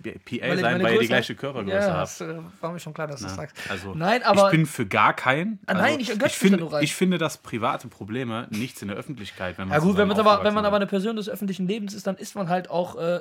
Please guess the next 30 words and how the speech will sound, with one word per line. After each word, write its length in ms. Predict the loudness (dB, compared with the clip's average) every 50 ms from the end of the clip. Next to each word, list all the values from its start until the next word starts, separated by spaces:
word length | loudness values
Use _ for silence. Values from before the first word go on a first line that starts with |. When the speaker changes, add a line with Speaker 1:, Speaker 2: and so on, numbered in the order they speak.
| -6 -4
Speaker 2:
Teil 240 | 0 2 2 2 2
dieses 320 | 0 -4 -4 -6 -6 -8
öffentlichen 440 | -8 -10 -8 -10 -12 -12 -12 -10 -8
Lebens 340 | -6 -4 -4 -4 -6 -8 -10
und 140 | -8 -6
dann 260 | -4 -4 -4 -4 -6 -8
wird 160 | -8 -6 -4
auch 140 | -6 -4 -4
sowas 260 | -6 -6 -6 -6 -6
halt 140 | -6 -8 -2
breit 240 | -2 -2 -2 -2
getragen, 400 | -4 -10 -12 -10 -10 -10 -8 -8
ne? 160 | -8 -10 -10 -10 -14 -20 -20 -20 -20 -20 -20 -16
Und, 500 | -6 -2 0 0 2 0 -2 -4 -8 -8
äh, 380 | -8 -6 -4 -4 -4 -6 -8 -10 -12 _ _ _
aber 400 | -8 -4 -2 0 0 0 -2 -4 _ _ _ _ _ _ _ _ _ -6
Manuelsen 400 | -4 -4 -4 -2 -2 -2 -2 -2
äußert 360 | -2 -2 -2 -2 0 -2 -2 -2
sich 180 | -2 -2 0
ja 140 | 0 -2 -2
zu 200 | -4 -8 -10 -6 _
allem. 500 | 4 6 6 6 4 2 -2 -6 -10 -16 -20
So, 260 | -18 -12 -8 -6 -6 -6
gibt 200 | -6 -6 -8 -8
es 100 | -8 -4
irgendwas 340 | -4 -4 -2 -2 -2 -4 -2
in 60 | -4
Deutschland, 320 | -4 -4 -4 -4 -6 -6
wo, 140 | -6 -8 -8 -10 -6
wo, 120 | -8 -8